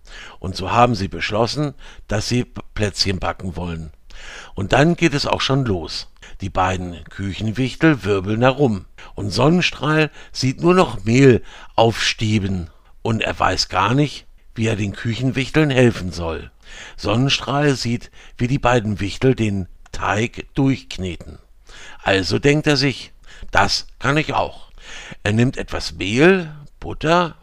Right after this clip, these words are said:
und Eier, doch als er anfangen will zu kneten, fällt ihm auf, dass beim Aufschlagen der Eier Eierschalen mit hineingefallen sind. Er versucht, sie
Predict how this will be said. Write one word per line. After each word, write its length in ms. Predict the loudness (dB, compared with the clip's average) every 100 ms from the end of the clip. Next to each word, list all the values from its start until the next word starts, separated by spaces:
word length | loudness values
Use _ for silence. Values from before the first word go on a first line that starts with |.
| -20
und 240 | -16 -10 -4
Eier, 440 | 0 2 0 -4 -10 -20 -12
doch 200 | -4 -4
als 240 | 0 0 2
er 100 | 0
anfangen 500 | 0 -2 -4 -8 -4
will 160 | -4
zu 160 | -4 -8
kneten, 560 | -2 0 0 -2 -6 -8 -20 -20
fällt 280 | -4 -2 0
ihm 140 | -2 -4
auf, 440 | 0 0 0 -12 -20 -14 0
dass 220 | 0 0
beim 240 | -4 -4
Aufschlagen 720 | -2 -2 0 0 6 6 6 4
der 200 | 2 2
Eier 400 | 0 0 0 -4 -14 -20 0
Eierschalen 680 | 6 8 8 6 4 4 4
mit 140 | 0
hineingefallen 880 | 0 0 2 0 -2 -2 -2 0 -2
sind. 360 | -2 -2 -4 -10 -20 -20 -20 -16 0
Er 140 | 2
versucht, 500 | 4 2 2 -2 -2
sie 220 | -2 -2